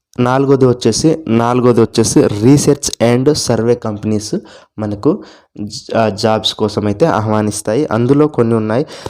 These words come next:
సర్వే డేటా ఎంట్రీ జాబ్స్ అయితే ఉన్నాయి. అలాగే రీసెర్చ్, ఆ, రీసెర్చ్ డేటా కలెక్షన్ జాబ్స్ ఇందులో ఉన్నాయి. అలాగే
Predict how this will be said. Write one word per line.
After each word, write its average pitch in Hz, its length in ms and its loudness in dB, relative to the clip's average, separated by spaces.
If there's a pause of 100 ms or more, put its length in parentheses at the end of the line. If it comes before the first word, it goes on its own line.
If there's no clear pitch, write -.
(120)
సర్వే 135 760 0
డేటా 120 400 2
ఎంట్రీ 110 280 0
జాబ్స్ 107 380 0
అయితే 107 260 2
ఉన్నాయి. 110 380 -2
అలాగే 107 400 0
రీసెర్చ్, 123 640 0 (420)
ఆ, 113 400 -4 (680)
రీసెర్చ్ 135 720 0
డేటా 120 320 0
కలెక్షన్ 120 520 -4
జాబ్స్ 107 420 -2
ఇందులో 104 300 -2
ఉన్నాయి. 110 360 -2
అలాగే 113 440 0